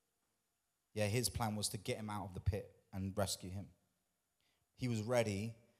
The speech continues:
to help Joseph out of that pit. He was ready to sort of say, "I'll go back and they won't be there." And, but they had sold him in that time. And it's Judah that makes the decision to profit actually from Joseph. He said, "Actually, what profit is there if we kill him? We're just gonna feel guilty about it.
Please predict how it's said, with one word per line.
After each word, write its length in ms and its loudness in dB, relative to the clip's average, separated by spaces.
to 100 -4
help 240 0
Joseph 340 0
out 180 -6
of 100 -10
that 180 -10
pit. 220 -14
He 120 -2
was 140 -2
ready 300 2
to 320 -4
sort 200 -4
of 60 4
say, 120 6
"I'll 140 4
go 180 -2
back 320 -6
and 100 -6
they 80 0
won't 200 -4
be 100 -4
there." 140 -8
And, 120 -10
but 100 -2
they 80 4
had 120 4
sold 380 6
him 120 0
in 100 0
that 160 -4
time. 320 -8
And 120 6
it's 140 4
Judah 720 4
that 120 4
makes 380 6
the 80 2
decision 540 6
to 120 0
profit 680 0
actually 380 2
from 380 4
Joseph. 140 2
He 60 0
said, 140 4
"Actually, 460 -2
what 180 -4
profit 300 6
is 100 0
there 120 4
if 100 2
we 60 -2
kill 180 2
him? 80 2
We're 60 2
just 120 -2
gonna 100 4
feel 160 0
guilty 380 0
about 240 -6
it. 140 -14